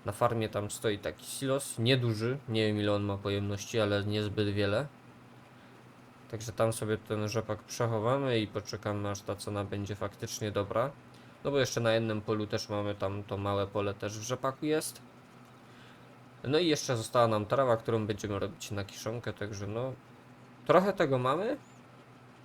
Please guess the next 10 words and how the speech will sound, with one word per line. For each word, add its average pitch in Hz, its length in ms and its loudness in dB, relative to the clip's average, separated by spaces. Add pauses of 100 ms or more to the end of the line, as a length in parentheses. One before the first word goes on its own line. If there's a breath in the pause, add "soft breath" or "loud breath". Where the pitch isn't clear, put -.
(1800)
Trochę 127 280 0
tego 120 300 2
mamy, 139 800 2
trochę 117 340 -2
kasy 113 600 2
powinniśmy 104 680 -2
tutaj 104 320 -4
za 101 160 -4
to 98 160 -6
przytulić. - 800 -8